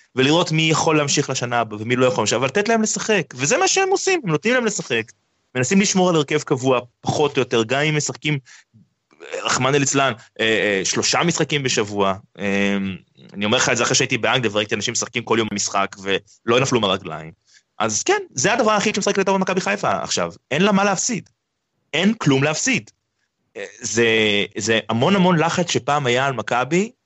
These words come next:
וכבר אין אותו על מכבי כרגע, כי וואלה, הם מאוד משוחררים,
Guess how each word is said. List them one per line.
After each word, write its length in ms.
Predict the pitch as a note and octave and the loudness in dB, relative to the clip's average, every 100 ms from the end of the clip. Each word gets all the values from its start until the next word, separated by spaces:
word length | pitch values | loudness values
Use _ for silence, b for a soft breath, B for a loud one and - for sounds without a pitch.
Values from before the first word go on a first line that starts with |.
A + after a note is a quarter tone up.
| _ | _
וכבר 960 | G#2 G2 G#2 G2+ G2+ F2+ - _ A2 C3 | -12 -2 2 4 4 2 -4 _ -2 0
אין 120 | B3 | 2
אותו 160 | F#4 B2 | 0 -2
על 60 | |
מכבי 380 | G2 F#2+ F#2 - | -4 -4 -6 -8
כרגע, 380 | - F2 F2 E2+ - | -8 -10 -10 -14 -12
כי 300 | B2+ B2+ C#3 | -10 -8 -6
וואלה, 280 | D3+ D4 D4+ G3+ _ _ - B B | 2 2 2 -6 _ _ -20 B B
הם 80 | A2+ | 2
מאוד 200 | B2 D#3 | 4 4
משוחררים, 640 | G3+ F#3+ - D3+ C3 A2 | 2 2 2 2 2 0